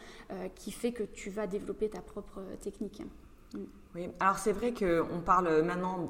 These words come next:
Speaker 2: encore plus des massages, même si ça existe depuis très longtemps, depuis toujours.
Speaker 1: Mm.
Speaker 2: Euh, pour toi, quels sont les bénéfices que les massages ou l'automassage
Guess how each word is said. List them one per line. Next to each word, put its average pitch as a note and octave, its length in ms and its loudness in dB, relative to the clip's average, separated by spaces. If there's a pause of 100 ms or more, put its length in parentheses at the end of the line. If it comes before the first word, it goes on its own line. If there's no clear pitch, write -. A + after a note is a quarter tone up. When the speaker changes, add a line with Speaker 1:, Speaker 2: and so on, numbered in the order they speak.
Speaker 2:
encore - 340 -4
plus A3 220 0
des F3+ 100 4
massages, E3+ 380 2
même E3+ 240 0
si D#3+ 300 4
ça E3+ 180 -2
existe E3+ 340 2
depuis - 260 0 (480)
très - 180 4
longtemps, F3+ 260 -2
depuis F3 240 0
toujours. F#3+ 460 0
Speaker 1:
Mm. A3+ 60 -6 (440)
Speaker 2:
Euh, F3 600 0 (140)
pour - 140 -6
toi, C#4 100 2
quels A#3+ 160 2
sont B3 120 -2
les G#3+ 140 6
bénéfices A3+ 800 2 (160)
que G3+ 100 0
les G3 140 4
massages G3+ 460 0 (460)
ou F3+ 100 2
l'automassage G#3 720 4